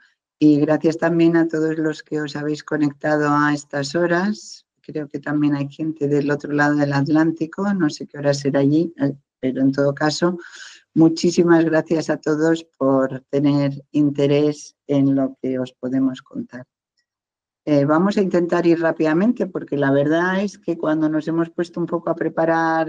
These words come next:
lo que os queríamos enseñar, eh,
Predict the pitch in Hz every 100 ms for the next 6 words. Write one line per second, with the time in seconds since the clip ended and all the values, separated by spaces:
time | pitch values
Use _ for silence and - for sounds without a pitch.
0 | 156 156 156 156 151 147 - 147 147 147
1 | - 151 156 156 156 160 156 - 160 170
2 | 180 - _ - _ _ _ - 147 151
3 | 147 143